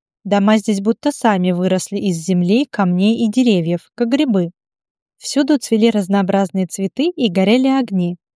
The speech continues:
Что-то летало в пространстве туда-сюда, булькало и вырывалось в воздух.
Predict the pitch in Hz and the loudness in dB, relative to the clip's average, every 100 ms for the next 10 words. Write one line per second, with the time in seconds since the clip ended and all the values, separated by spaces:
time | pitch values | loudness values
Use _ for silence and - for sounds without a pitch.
0 | _ _ _ _ - - - 226 208 196 | _ _ _ _ -12 -10 -2 0 2 0
1 | - 294 320 - - - 208 196 - 190 | 2 0 0 0 -4 0 0 0 -4 -4
2 | 196 185 185 208 175 165 - - 180 262 | -2 -2 -2 -2 -4 -4 -6 -8 0 0
3 | 320 - 202 185 202 180 196 196 240 269 | 0 -2 0 0 -2 0 0 2 0 0
4 | - 190 185 170 156 175 | -4 -6 -4 -4 -6 -14